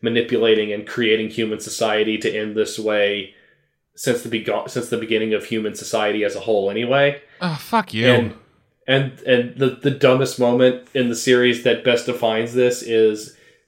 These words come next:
Speaker 1: they have a, a philosophical debate between the alien and the main character at Albert Einstein's desk with E M C, E equals M C squared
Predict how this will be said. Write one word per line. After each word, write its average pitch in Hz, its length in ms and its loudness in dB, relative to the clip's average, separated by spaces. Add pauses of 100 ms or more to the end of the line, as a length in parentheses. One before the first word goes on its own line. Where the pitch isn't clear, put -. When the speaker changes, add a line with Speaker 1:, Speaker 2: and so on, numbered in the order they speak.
(160)
Speaker 1:
they 131 200 4
have 120 360 2
a, 117 480 2 (460)
a 117 400 0 (160)
philosophical 120 880 4
debate 113 640 0
between 117 500 -2
the 117 200 -2
alien 113 480 0
and 110 220 -4
the 120 60 -6
main 110 260 -2
character 113 800 0 (1200)
at 123 220 4
Albert 123 380 4
Einstein's 113 680 -2
desk 104 480 -4
with 120 180 -6
E 120 160 -2
M 113 160 -2
C, 113 640 -4
E 123 280 4
equals 120 240 -4
M 113 160 -6
C 113 180 -6
squared 107 640 -4